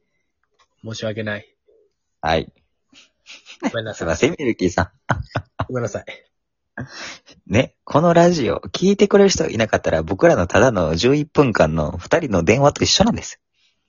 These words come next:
Speaker 1: そりゃそうさ。
Speaker 2: 最近ね、もうビタはもう、ワンピースを見てるのにもかかわらず、仲間というものを意識できてない。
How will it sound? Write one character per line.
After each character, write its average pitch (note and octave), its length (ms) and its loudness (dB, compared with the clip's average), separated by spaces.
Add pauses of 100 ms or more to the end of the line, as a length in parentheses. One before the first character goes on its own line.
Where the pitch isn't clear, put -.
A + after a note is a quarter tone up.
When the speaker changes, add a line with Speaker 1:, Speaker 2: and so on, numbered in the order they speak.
(160)
Speaker 1:
そ G#2+ 60 -20
り G2+ 60 -14
ゃ G2+ 80 -10
そ G#2+ 160 -14
う - 20 -20
さ。 A#2 420 -18 (840)
Speaker 2:
最 C#3 300 -6
近 C#3+ 240 -6
ね、 D3 120 -2
も E2+ 120 -4
う D#2 40 -8
ビ C3 140 0
タ G#2+ 140 2
は E2+ 120 0
も D2+ 360 -10
う、 F2 60 -6
ワ A2+ 120 4
ン C#3 140 -6
ピ G#3 180 0
ー C3+ 40 4
ス - 240 -4
を F2 100 -4
見 D#3 180 0
て C#4 200 6
る C#4 100 8
の C4+ 120 6
に A#2+ 120 2
も F2 100 2
か E2 140 -2
か - 100 0
わ D2 60 4
ら D#2+ 100 2
ず、 - 180 -10 (640)
仲 G#2+ 400 0
間 B2+ 140 0
と F2+ 80 -2
い F2 80 4
う F#2 60 0
も F#2+ 120 2
の E2+ 140 0
を D#2+ 80 -2
意 E2+ 60 0
識 - 240 -6
で F2+ 100 2
き - 60 -10
て - 100 -8
な - 80 -10
い。 - 40 -14